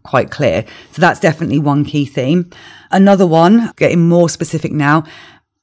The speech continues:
quoting Matt White from Quantcast, "C T V, so connected T V,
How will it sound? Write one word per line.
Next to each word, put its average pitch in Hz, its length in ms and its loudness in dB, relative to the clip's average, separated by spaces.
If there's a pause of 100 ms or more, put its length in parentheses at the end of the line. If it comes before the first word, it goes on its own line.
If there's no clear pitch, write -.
(100)
quoting 160 600 0
Matt 165 440 -2
White 160 260 -2
from 151 160 -6
Quantcast, 180 680 -4 (140)
"C - 340 -4
T 202 220 -4
V, 175 280 0
so 151 120 -4
connected 170 420 -2
T 170 220 -4
V, 135 300 -4